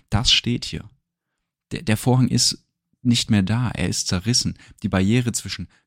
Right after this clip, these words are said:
Gott und Mensch ist zerrissen. Und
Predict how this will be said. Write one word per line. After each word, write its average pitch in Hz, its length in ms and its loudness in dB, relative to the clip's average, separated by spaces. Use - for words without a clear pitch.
Gott 131 320 -2
und 98 200 -6
Mensch 98 320 -4
ist - 200 -6
zerrissen. - 440 -6
Und 92 280 -8